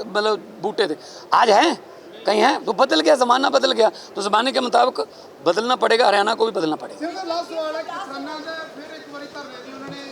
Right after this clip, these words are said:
Speaker 2: गल कीती है कि असीं धरना देंगे, जेलां रोकांगे।
Speaker 1: ਹੋਰ ਉਹਨਾਂ ਨੂੰ ਫਿਰ ਉਸ ਤੋਂ ਬਾਅਦ ਕੀ ਕਹਿਣ, ਯੂਨੀਅਨ ਨਾਲ ਫਿਰ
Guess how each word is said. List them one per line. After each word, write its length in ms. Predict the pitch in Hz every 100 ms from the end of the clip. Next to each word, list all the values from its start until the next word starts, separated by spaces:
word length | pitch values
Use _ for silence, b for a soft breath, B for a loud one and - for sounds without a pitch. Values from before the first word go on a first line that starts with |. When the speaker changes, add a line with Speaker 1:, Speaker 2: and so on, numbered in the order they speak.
| 277 - 254 233
Speaker 2:
गल 160 | 240
कीती 300 | 233 - 262
है 60 | 262
कि 60 |
असीं 240 | 262 247 214
धरना 220 | - 214
देंगे, 340 | 220 226 226 220 - - 220
जेलां 220 | 240 233 -
रोकांगे। 300 | 156 - 147
Speaker 1:
ਹੋਰ 140 | 180
ਉਹਨਾਂ 180 | 214 233
ਨੂੰ 120 | 226
ਫਿਰ 140 | 180 185
ਉਸ 140 | 170
ਤੋਂ 80 | 165
ਬਾਅਦ 140 | 175 180
ਕੀ 180 | 185
ਕਹਿਣ, 240 | 180 185 180 151
ਯੂਨੀਅਨ 240 | 156 160
ਨਾਲ 100 | 156
ਫਿਰ 160 | 127